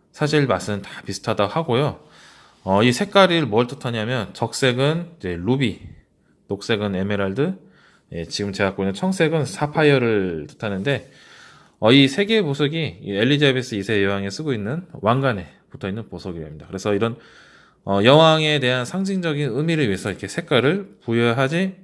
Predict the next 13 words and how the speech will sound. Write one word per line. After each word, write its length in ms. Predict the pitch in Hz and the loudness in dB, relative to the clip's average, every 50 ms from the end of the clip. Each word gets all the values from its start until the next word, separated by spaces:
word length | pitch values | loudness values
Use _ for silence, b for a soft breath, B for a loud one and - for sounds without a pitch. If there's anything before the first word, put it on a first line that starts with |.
| - _ _ | -20 _ _
않았나, 480 | 92 104 117 127 120 113 98 80 80 | 0 2 2 2 2 0 -4 -8 -10
이렇게 180 | 80 - 85 80 | -12 -16 -20 -18
생각이 340 | - - 117 113 107 110 107 | -16 -14 -12 -10 -10 -10 -12
듭니다. 400 | - 80 78 73 - - - _ _ _ B B B B B B B B B B B B B B B B B B B _ | -14 -16 -18 -18 -20 -20 -20 _ _ _ B B B B B B B B B B B B B B B B B B B _
어, 400 | - 107 110 113 117 117 117 113 110 - | 2 4 6 6 8 6 6 4 0 -4
가까이서 360 | - - - 160 156 151 151 | -10 -2 2 2 4 4 4
보시면 420 | 139 139 135 - 139 143 143 143 135 | 2 0 0 -2 0 0 2 2 2
이렇게 300 | 117 101 - - 110 101 | 0 -2 -2 -2 0 0
역시 400 | 98 95 - - 101 95 92 87 | 0 -2 -4 -6 -4 -4 -2 0
로얄 300 | 92 110 123 139 135 123 | 2 6 8 8 8 8
살루트라고 960 | 123 - 123 117 110 - - 98 95 90 85 87 90 117 165 - - - - | 6 4 0 0 -2 -4 -8 -8 -8 -8 -6 -6 -6 -6 -6 -8 -12 -20 -12
되어 180 | - 98 95 92 | -8 -6 -6 -6
있고, 600 | 87 82 - - 131 160 180 196 202 - - - | -6 -8 -6 -4 -2 0 0 -2 -4 -6 -12 -20